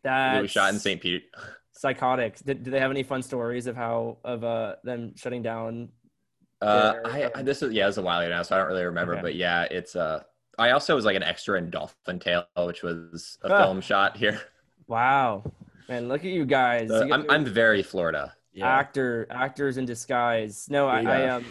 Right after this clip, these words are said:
Speaker 2: I, yes, Beach Bu-, Beach Bum was awesome, and I, I, I'm sad. I don't know why that movie didn't get the love I, I,
Speaker 1: Mm-hmm.
Speaker 2: it deserved when it came out. People, you know, I feel like critics and audiences are just sort of like, "This movie's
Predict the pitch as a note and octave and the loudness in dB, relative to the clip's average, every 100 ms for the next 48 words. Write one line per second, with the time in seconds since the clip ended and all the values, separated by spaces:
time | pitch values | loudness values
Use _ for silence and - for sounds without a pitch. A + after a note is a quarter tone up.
0 | - B2+ B2 - - _ _ _ _ _ | -8 -6 -4 -6 -14 _ _ _ _ _
1 | _ _ C3+ C#3 A#2+ A2 D3 F3+ - D#3 | _ _ 2 4 4 0 0 -2 -2 -4
2 | C#3+ D#3 F3+ D3 C3 - A2+ A2 A2+ G#2+ | -4 -2 0 0 -2 -2 -4 -4 -6 -6
3 | A#2+ B2+ - B2+ B2+ - B2 A#2 C3+ C3 | -4 -4 -2 -2 -4 -6 -8 -2 2 2
4 | C3+ C#3+ E3+ G3 C#3+ D3 C3+ C#3 C3+ C3 | 2 0 2 4 4 4 4 2 2 0
5 | A#2+ B2 A#2+ A2+ A#2 A#2 G#2+ - - A2+ | 0 -2 0 0 2 0 -2 -10 -6 -4
6 | A2 - C3 B2+ _ _ _ - G#2+ F#2 | -2 -4 -6 -8 _ _ _ -6 -4 -4
7 | - _ C#3+ - D3 D3+ E3+ E3+ A#2 A2+ | -10 _ -6 -2 0 2 4 2 0 -6
8 | - C#3 C3 - C3+ C3+ C#3+ B2+ - C3 | -6 -4 -2 -2 -2 0 0 -2 -4 -2
9 | D3 C#3 _ _ - C3 A#2+ A#2+ B2+ D3 | -2 -2 _ _ -6 -4 -4 -6 -4 -4
10 | - D3 C#3+ C#3+ B2 A#2+ C3 C#3 B2+ A#2+ | -2 0 -2 -2 -4 -2 -2 -2 -4 -6
11 | G#2+ A2+ A2+ A#2 A2 G#2+ G2+ A2 B2 A2 | -8 -8 -8 -8 -8 -8 -12 -12 -10 -8
12 | A2 G2 - | -8 -10 -16